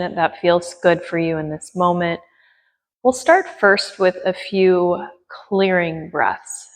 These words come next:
just to kind of clean the slate, reset the moment, utilizing the breath to do so. And we'll start by breathing in through the nose and letting out an exhale from the mouth. No need to close the eyes just yet, unless you'd like to.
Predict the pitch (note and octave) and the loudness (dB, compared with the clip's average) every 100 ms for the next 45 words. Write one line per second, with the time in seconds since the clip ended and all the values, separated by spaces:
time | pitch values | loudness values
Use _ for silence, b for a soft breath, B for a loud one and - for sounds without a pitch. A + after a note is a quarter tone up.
0 | _ _ - C#4+ - - - G#3 F#3+ G3 | _ _ -16 -14 -16 -10 0 2 2 -4
1 | - G#3 G#3 F#3+ - - F#3+ F#3 F#3 - | -4 0 2 0 -6 0 2 4 0 -6
2 | - - F3+ F#3+ - - F3 E3 - - | -18 -8 -6 -6 -6 0 2 2 -2 -20
3 | _ b b b b _ - F3+ E3+ F3 | _ b b b b _ -8 0 4 4
4 | F3 F3 F3 F3 - _ G3 F#3 G#3 G#3+ | 2 -2 -4 -8 -20 _ -2 2 4 4
5 | F#3+ D#3+ D#3 D#3+ D#3 - C3+ - - - | 4 2 0 -8 -10 -4 -2 -2 -8 -16
6 | D#3+ G3 C3+ - - - _ _ _ _ | -12 -10 -10 -12 -16 -20 _ _ _ _
7 | _ F#3+ G3 G#3 G#3 C4+ C#4 A3 G3 F#3+ | _ -2 2 2 0 2 4 4 2 2
8 | F#3 F3 - F#3 G#3 - F#3+ F3 E3 D#3+ | 0 0 -2 -2 -2 -2 -4 -2 0 0
9 | D#3+ E3 - F#3 F3+ A#3 C#4+ C4 G#3+ G3 | 0 -2 -4 -10 -10 -4 0 2 2 0
10 | B B B B B G3 F3+ F3 E3+ - | B B B B B -6 -2 -2 -4 0
11 | D#3+ D#3+ D#3 D#3+ D3 C#3 - - _ _ | 0 0 -4 -4 -4 -6 -6 -10 _ _
12 | _ _ _ _ _ _ _ _ _ _ | _ _ _ _ _ _ _ _ _ _
13 | _ G#3 G3 G#3+ A3+ A3 - - A3+ A3+ | _ 0 4 4 4 0 -6 -8 -6 -2
14 | A3 F#3 F3+ F#3 - F3+ - F3 D#3 - | 0 2 2 0 -4 -6 0 0 0 -2
15 | G3+ A3+ C4+ - F#3 - E3 - - | -4 -4 -8 -8 -8 -4 -4 -4 -12